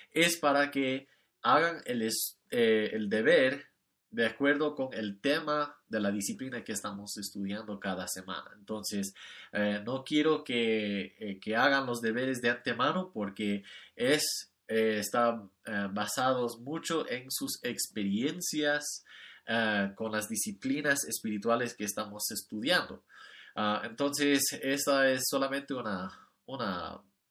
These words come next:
palabra de ánimo para ustedes de, de no correr para hacer todos los deberes porque, eh, de verdad yo quiero que pasen una semana, eh, enfoca-, enfocándose en uno de, eh,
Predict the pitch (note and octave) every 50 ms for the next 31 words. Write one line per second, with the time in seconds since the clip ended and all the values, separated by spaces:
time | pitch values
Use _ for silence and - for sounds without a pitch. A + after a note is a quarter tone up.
0 | _ - - - - - _ - A#2+ A#2+ A#2+ B2 C3 C3+ A#2+ A2 G#2+ G2 F2 A2+
1 | B2+ - - C#3 C3+ B2+ - A#2 G#2+ G#2 G2+ G2+ G2 - - C3 C3 B2+ C3 A#2+
2 | A2+ A2 G#2 G2+ G2 F#2 G2+ G2+ G2 A2 B2+ E3+ F3+ F#3 F#3 F3+ F3+ - - -
3 | _ _ - A#2 A#2 A#2 A#2+ D3+ D3+ D#3+ E3 D#3 - - A2 G#2 G#2 G#2 - -
4 | D3+ D3+ C#3+ B2 A#2+ - - C#3+ D3+ D#3 D#3 D3+ C#3 C3 B2 A#2+ A2 - - A2
5 | G#2+ G#2+ G#2+ B2 C#3 D3 D3+ D3 C#3 - - A2+ G#2+ G2+ G2 G#2 G#2 G2 G2 G2
6 | - - - - - - - - G2+ G#2 G2+ G2+ G2 G2 G2 G2 A2 A2+ A2 A#2
7 | A2+ C3 C3+ C3+ B2+ B2 C3+ C3+ - - C3+ C3 C3+ C3 - A2 G#2 - - B2+
8 | C#3 C#3 C#3 - D3+ D3 - _ _ _ B2+ C#3+ E3+ E3 D3 - - C3 C3+ D3+
9 | D#3+ D3+ D#3 D#3 D3+ - - - - - - _ _ - A2+ A#2 A#2 A#2+ - -
10 | A#2 G#2+ - - A2+ - - - B2+ G#2 G#2 A2 G2+ G#2 C3+ D3 D3+ E3+ D#3 -
11 | - D3 C3+ - - A#2 A2+ _ _ D3+ D#3+ C#3+ D3 C#3 A#2+ A#2+ A#2 A2+ A2 A2
12 | A2 A2+ - - - _ - _ _ _ _ - G2+ G2 G2 F#2 F#2 F#2 F#2+ -